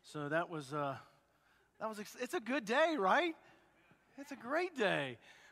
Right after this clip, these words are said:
Had two people walk through baptism, which is great. It's great for Tate and Jack, and I'm so proud of them.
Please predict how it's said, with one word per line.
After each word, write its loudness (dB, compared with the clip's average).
Had -8
two -4
people 0
walk 4
through -6
baptism, 4
which -12
is -10
great. 2
It's -4
great -2
for -4
Tate -2
and -4
Jack, 4
and -2
I'm -4
so -6
proud 2
of -4
them. 0